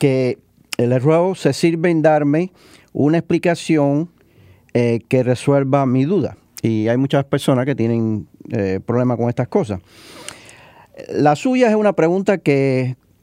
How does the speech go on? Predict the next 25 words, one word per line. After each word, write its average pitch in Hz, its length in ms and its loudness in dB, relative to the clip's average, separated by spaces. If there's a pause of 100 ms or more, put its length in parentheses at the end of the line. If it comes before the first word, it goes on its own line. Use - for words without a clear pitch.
(400)
que 139 340 2
vale 151 420 2
la 165 180 2
pena 156 240 2
contestar, 147 540 0
pues 131 460 -2
muchos 170 680 0
se 156 100 2
aprovechan 156 800 0
del 127 360 0
relato 143 600 0
de 127 160 2
Noé 131 480 0 (600)
y 160 320 0
del 147 320 0
diluvio, 123 720 0 (580)
eh, 117 500 0 (100)
para 127 460 2 (120)
desacreditar 127 1080 0 (100)
la 123 160 2
Biblia, 104 400 -2 (720)
afirmando 165 880 0
que 147 320 0
seguramente 147 1000 0
habría, 151 680 0